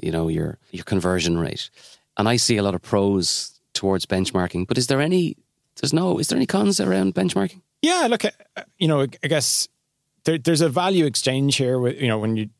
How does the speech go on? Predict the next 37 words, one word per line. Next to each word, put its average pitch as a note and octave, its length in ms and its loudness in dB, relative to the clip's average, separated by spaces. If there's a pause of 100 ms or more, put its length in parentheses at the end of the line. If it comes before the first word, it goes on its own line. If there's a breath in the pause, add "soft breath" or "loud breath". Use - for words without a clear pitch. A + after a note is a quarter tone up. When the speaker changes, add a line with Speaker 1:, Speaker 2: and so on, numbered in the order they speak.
(160)
Speaker 2:
so - 100 -2
the A#2 120 -2
Conjura C3 360 0
benchmarking A2+ 540 -2
tool, A2 360 0
you B2+ 280 0
are G#2+ 300 0 (480)
granting A#2 380 0
us A2 140 -2
access - 440 -4
to - 100 -6
your G2+ 100 -2
data, G2+ 340 0 (480)
and G#2 440 -2 (240)
that's, - 580 -2 (180)
that's A#2+ 180 -2
an B2+ 60 0
uncomfortable A2 540 -2
thing G#2 220 -4
for A2 120 -12
some G#2 220 -4
businesses, - 580 -6
you - 60 -10
know. G#2+ 140 -2
So A#2 140 -4
there's, A#2+ 240 0 (220)
I - 40 -6
suppose, - 220 -6
to, - 140 -8
to - 120 -12
explain, A2+ 560 0
y-, - 200 -16 (100)
y-, D#3 120 -20 (300)
you B2 100 -6
know, G#2 100 0
you've G2 220 -6
got A2+ 180 0